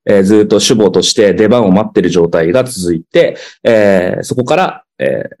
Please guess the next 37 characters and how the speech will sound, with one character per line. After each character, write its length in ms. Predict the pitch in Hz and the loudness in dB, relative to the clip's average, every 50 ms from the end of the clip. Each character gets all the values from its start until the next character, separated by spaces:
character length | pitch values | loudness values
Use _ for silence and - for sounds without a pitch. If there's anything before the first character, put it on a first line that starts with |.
| _ _ _ _ _ _ _ _ | _ _ _ _ _ _ _ _
木 140 | - 127 107 | -2 0 0
桶 180 | 98 - 104 | 2 2 0
に 80 | 123 151 | 2 0
仕 120 | - - | 0 0
込 120 | - 110 90 | 0 0 0
ん 60 | 80 | 2
だ 80 | 85 | 2
よ 200 | 92 113 123 123 123 | 2 2 2 0 -2
っ 40 | - | -2
て 100 | - 90 | -2 -2
い 60 | 82 | -2
う 60 | 80 80 | -2 -4
よ 40 | 82 | -8
う 40 | - | -12
な、 160 | - - - _ _ | -16 -18 -20 _ _
ま 100 | 131 135 | -2 0
あ、 40 | 123 | 2
ち 80 | 147 | 0
ょ 100 | 151 151 | 0 0
っ 40 | - | 0
と、 300 | - 95 82 80 - - _ _ _ _ _ _ _ _ _ _ _ _ _ | 0 0 0 0 -4 -8 _ _ _ _ _ _ _ _ _ _ _ _ _
う 80 | 113 101 | -2 -2
ん、 180 | 90 87 87 - _ | -2 -2 -6 -10 _
イ 140 | - 117 117 | 0 2 2
レ 100 | 117 104 | 4 4
ギ 60 | 101 | 2
ュ 40 | 95 | 2
ラ 120 | 85 82 | 0 -2
ー 20 | |
な 200 | 82 85 85 - - | -2 -4 -8 -8 -8
仕 120 | - - | -10 -4
込 100 | - 92 | 0 2
み 80 | 92 92 | 2 4
に 100 | 92 90 | 2 2
な 100 | 85 82 | 0 -2
っ 80 | 82 | -4
て 240 | - - - - - | -6 -8 -8 -8 -10